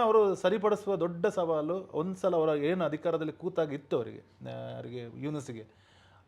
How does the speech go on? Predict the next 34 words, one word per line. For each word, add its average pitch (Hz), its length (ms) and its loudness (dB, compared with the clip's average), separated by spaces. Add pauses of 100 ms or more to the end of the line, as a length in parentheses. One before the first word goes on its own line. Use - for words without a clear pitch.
(100)
ಅದನ್ನ 170 300 -2
ಒಂದು 170 460 0
ಫಿಫ್ಟಿ 175 320 -4
ಪರ್ಸೆಂಟ್ 190 480 -2
at 170 160 -2
most 165 260 -6
ನನ್ನ 160 140 -4
ಪ್ರಕಾರ 160 320 -2
ಟಾರ್ಗೆಟ್ 160 420 -2
ರೀಚ್ 175 180 0
ಆಗಿದ್ರು. 127 340 -2
ಆ - 180 -18
ವ್ಯವಸ್ಥೆನ 147 380 -2
ಸರಿಪಡಿಸ್ಕೊಂಡು 139 600 -6
ಬಂದು 135 600 -8 (200)
ಕೋರ್ಟ್ 156 220 -2
ಮೂಲಕ 143 280 -4
ಬೇರೆ 127 300 0
ಬೇರೆಯವ್ರನ್ನ 180 500 6
ಜೈಲಲ್ಲಿ 170 340 2
ಕೂರಿಸಿದ್ದಾರೆ 190 480 4
ಆವಾಮಿ 170 300 4
ಲೀಗಿನವರು. 151 580 -4 (340)
ಅದನ್ನು 175 200 -2
ಹೊರತುಪಡಿಸಿದಂಗೆ 202 800 2
ಶಾಂತಿ 208 360 2
ಕಾಪಾಡಲಿಕ್ಕೆ 180 500 2
ಸಾಕಷ್ಟು 165 380 -4
ಟ್ರೈ 175 160 4
ಮಾಡಿದ್ರು. 147 380 2 (560)
ಇದರ 151 360 0
ಅವರು 156 320 0
ಹೇಳಿಕೆಗಳನ್ನು 208 680 6
ನೀಡಿದ್ರೋ 202 640 2